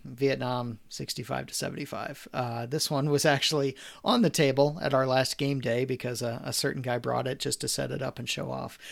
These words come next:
No one was playing it at the time, uh, but yes, I can't wait to see this one. Um, so the reason this is my number one anticipated game is because this is the game that, like, the day it shows up in my mailbox,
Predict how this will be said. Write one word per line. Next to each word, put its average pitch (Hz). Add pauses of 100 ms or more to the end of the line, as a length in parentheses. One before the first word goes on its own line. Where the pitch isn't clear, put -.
(120)
No 165
one 180
was 165
playing 160
it 156
at 151
the 151
time, 135 (320)
uh, 127
but 127
yes, 127
I 131
can't 123
wait 147
to 120
see 160
this 151
one. 143 (340)
Um, 117 (300)
so 160
the 156
reason 185
this 165
is 147
my 143
number 135
one 135
anticipated 127
game 127
is 123
because 127
this 175
is 202
the 160
game 131
that, 117
like, 135
the 147
day 139
it 135
shows 143
up 147
in 139
my 120
mailbox, 139